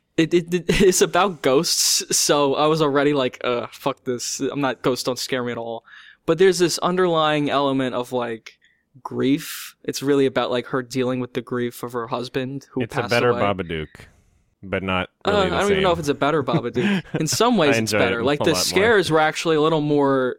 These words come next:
Speaker 1: creative in how they were presented.
Speaker 2: Mm-hmm.
Speaker 1: There's a lot, like, use of mirrors and, like, whip pans that were cool, but the story itself is kinda, like,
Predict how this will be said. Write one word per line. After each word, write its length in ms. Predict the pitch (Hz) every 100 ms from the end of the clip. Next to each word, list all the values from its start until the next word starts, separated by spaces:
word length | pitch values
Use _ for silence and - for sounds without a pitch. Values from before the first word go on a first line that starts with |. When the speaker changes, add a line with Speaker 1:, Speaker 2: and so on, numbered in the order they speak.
| -
Speaker 1:
creative 580 | - 143 143 135 113 127
in 60 |
how 120 | 135 127
they 100 | 123
were 120 | 127
presented. 500 | 131 123 123 120 -
Speaker 2:
Mm-hmm. 260 | - 98 95
Speaker 1:
There's 140 | 139 139
a 40 |
lot, 220 | 147 135
like, 180 | 135 127
use 260 | 143 139 123
of 100 | 127
mirrors 580 | 127 135 131 131 123
and, 140 | 123 123
like, 340 | 120 120 - - - -
whip 260 | 131 - -
pans 400 | 139 123 120 127
that 120 | 113
were 60 |
cool, 460 | 123 - 123 113 -
but 280 | - 123 -
the 80 | 139
story 340 | - 180 165
itself 420 | 131 - 147 127 -
is 80 |
kinda, 360 | - 135 123 117 - - - -
like, 200 | 127